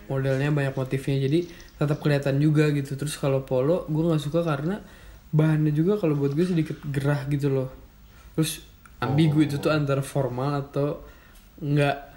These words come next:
Speaker 1: gitu. Jadi ya lebih baik misalkan gue pakai t-shirt terus pakai kemeja. Kalau lagi nyantai tinggal dibuka, terus kalau lagi mau formal tinggal pakai aja kemeja,
Speaker 2: Dipakai.
Speaker 1: tinggal dikancingin, ya nggak sih?
Speaker 2: Bener juga.
Speaker 1: Gitu sih. Jadi bisa buat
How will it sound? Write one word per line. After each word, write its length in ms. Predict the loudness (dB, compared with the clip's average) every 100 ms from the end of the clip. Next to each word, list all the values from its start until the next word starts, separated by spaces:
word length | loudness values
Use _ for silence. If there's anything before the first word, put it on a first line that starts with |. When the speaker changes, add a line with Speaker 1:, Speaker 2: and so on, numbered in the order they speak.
| -16 -8
Speaker 1:
gitu. 300 | -6 -4 -2
Jadi 340 | 0 0 0
ya 100 | -2
lebih 260 | -2 -4 -2
baik 240 | -2 -2
misalkan 380 | -4 -2 0 0
gue 100 | 0
pakai 220 | -2 -4
t-shirt 320 | -4 -2 -2 -2
terus 160 | -6
pakai 200 | -4 -4
kemeja. 460 | -2 -2 -2 -2 -4 -8 -20 -20 -20 -16
Kalau 320 | -4 -2 0
lagi 240 | -2 -2 -2
nyantai 320 | -2 -2 0
tinggal 240 | 0 0
dibuka, 480 | 0 -2 -2 0 0
terus 160 | 0 0
kalau 160 | 0
lagi 240 | 0 -2 -4
mau 320 | -4 -4 -6
formal 480 | -6 -4 -2 -2 -2
tinggal 320 | -4 -4 -6 -10 -18 -20 -20 -18 -12
pakai 320 | -6 -4 0
aja 100 | 0
kemeja, 320 | 0 0 0
Speaker 2:
Dipakai. 320 | 0 -2 -4
Speaker 1:
tinggal 180 | -2 -2
dikancingin, 540 | -4 -6 -6 -6 -4
ya 100 | -4 -4
nggak 140 | -4
sih? 120 | -8 -14 -20 -20 -20 -20 -20 -20 -8
Speaker 2:
Bener 300 | -6 -6 -8
juga. 160 | -8 -6
Speaker 1:
Gitu 200 | -6 -4
sih. 220 | -4 -4 -4
Jadi 240 | -4 -2
bisa 320 | -2 -2 -4
buat 340 | -4 -2 -2